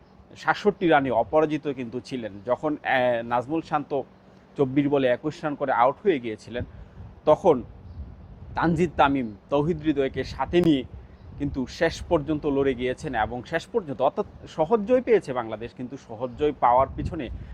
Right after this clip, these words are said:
আমাদের টপ অর্ডার ব্যাটসম্যানদের যে অবদান, সেই অবদানটা কিন্তু তিনি রেখেছেন। এবং তানজিদ তামিমের যে রোলটা ছিল, সেটা কিন্তু তিনি পালন করেছেন। দেশ যদি শুরুতে উইকেট হারাতো, লিটন দাসের উইকেট হারিয়েছিল, তারপর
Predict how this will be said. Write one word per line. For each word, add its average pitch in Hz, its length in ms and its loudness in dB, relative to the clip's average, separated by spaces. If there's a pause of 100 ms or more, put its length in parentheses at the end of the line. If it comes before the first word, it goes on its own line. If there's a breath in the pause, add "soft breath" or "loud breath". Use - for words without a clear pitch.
(180 loud breath)
আমাদের 117 420 -2 (340)
টপ 143 180 4
অর্ডার 160 240 4
ব্যাটসম্যানদের 143 640 -4
যে 135 80 -2
অবদান, 127 500 2
সেই 123 180 -8
অবদানটা 143 500 -2
কিন্তু 190 260 -6
তিনি 165 220 0
রেখেছেন। 123 560 -4
এবং 123 320 -2 (440 loud breath)
তানজিদ 135 440 2
তামিমের 127 460 0
যে 127 140 0
রোলটা 156 440 2
ছিল, 123 260 -4
সেটা 127 300 -8
কিন্তু 165 240 -6
তিনি 175 200 -6
পালন 131 300 2
করেছেন। 120 380 -8
দেশ 202 220 2
যদি - 160 -4
শুরুতে 156 320 -2
উইকেট 123 300 -6
হারাতো, 123 440 -2 (180)
লিটন 143 400 0
দাসের 151 280 0
উইকেট 127 220 -4
হারিয়েছিল, 127 600 -4
তারপর 127 420 -2